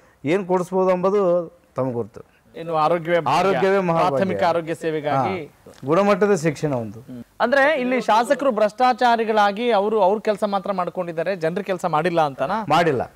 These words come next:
Speaker 2: ಅದಕ್ಕೋಸ್ಕರ ನಿಮ್ಮ ಈ ಯೋಜನೆಗಳು?
Speaker 1: ಹೌದು, ಹೌದು, ಹೌದು. ಮಾಡಿಲ್ಲ.
Speaker 2: ಓಕೆ, ಈಗ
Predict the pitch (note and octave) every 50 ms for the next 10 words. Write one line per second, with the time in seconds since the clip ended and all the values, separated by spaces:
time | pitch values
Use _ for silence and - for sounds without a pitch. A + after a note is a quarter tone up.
0 | - - E3 F3+ G3+ A#3 A#3 G#3+ - A#3+ A#3 A3 G3+ G#3 G#3 G3+ F#3+ F#3 F3+ E3+
1 | D#3+ D#3 D3 C#3+ C3+ A#2+ - - C#3 E3 E3+ D#3 B2+ A2 G2 F#2 F2 E2+ E2 E2
2 | - - G2+ C3 D#3 F3 D#3 C3+ A2 F#2 E2 - _ _ _ _ - B3 A#3 -
3 | F3 E3 A3+ C4 A#3